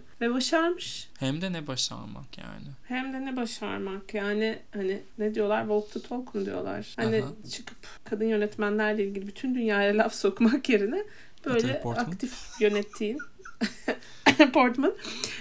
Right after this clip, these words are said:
Speaker 1: aktif yönettiğin bir kariyer yolu da seçebilirsin Natalie'ciğim. E?
Speaker 2: <laughs> Yani helal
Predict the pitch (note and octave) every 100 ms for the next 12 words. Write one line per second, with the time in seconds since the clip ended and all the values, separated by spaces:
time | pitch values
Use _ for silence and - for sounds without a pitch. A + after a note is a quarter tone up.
0 | - - A#3 A#3 C#4+ C#4+ B3+ A#3+ B3+ C#4
1 | C#4 B3+ A#3 A3+ A#3 A3+ - - A3 G3
2 | - A3+ A#3+ D#4+ F#4+ - A3 G#3+ - A#3+
3 | A#3+ F#3+ F#3 G3 F#3 A3 - B4+ C#5 -
4 | - - - C3 - - - - - -
5 | - C3+ B2+ A2 A#2+ A#2 A#2 A#2+ D3 C3
6 | B2+ C#3+ A3+